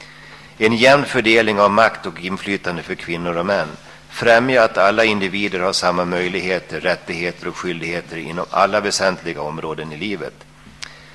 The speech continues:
Jämställdhet och mångfaldsarbetet syftar till att främja, bevaka och utveckla alla individers lika rättigheter och möjligheter i fråga om arbete, anställning och andra arbetsvillkor.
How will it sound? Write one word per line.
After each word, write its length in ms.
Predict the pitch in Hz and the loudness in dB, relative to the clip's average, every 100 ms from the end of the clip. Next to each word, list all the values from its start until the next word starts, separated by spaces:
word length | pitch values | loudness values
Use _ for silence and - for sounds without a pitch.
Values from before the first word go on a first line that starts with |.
| - - - | -20 -20 -18
Jämställdhet 680 | - 117 135 - 143 131 - | 2 4 4 2 4 2 2
och 280 | 123 - 107 | 0 -2 -2
mångfaldsarbetet 880 | 110 117 - 123 120 107 107 90 98 | 2 2 2 2 2 2 0 0 -4
syftar 340 | - 101 110 | -4 -4 -4
till 160 | 95 95 | -2 0
att 140 | 92 | 0
främja, 460 | - 98 104 120 113 | 2 2 2 2 2
bevaka 440 | 110 95 95 - | 2 2 2 2
och 120 | 95 104 | -6 -6
utveckla 540 | 95 - 101 - 92 | -8 -4 -4 -2 0
alla 240 | 90 104 | 2 2
individers 600 | 110 101 95 98 90 82 | 0 -2 -4 -4 -4 -6
lika 340 | 87 87 - 87 | -6 -8 -4 -2
rättigheter 600 | 85 - 85 85 82 85 | -2 -6 -8 -6 -8 -10
och 180 | 80 85 | -12 -6
möjligheter 600 | 90 92 90 90 82 87 | -4 -4 -4 -4 -6 -8
i 60 | |
fråga 280 | 80 87 85 | -10 -8 -8
om 100 | 82 | -4
arbete, 500 | 80 85 90 80 82 | -4 -4 -6 -6 -6
anställning 540 | 78 82 - 82 78 71 | -6 -8 -6 -8 -6 -10
och 160 | - | -8
andra 300 | 71 80 76 | -8 -6 -8
arbetsvillkor. 680 | 73 - - 82 - 107 - | -8 -8 -10 -10 -10 -8 -8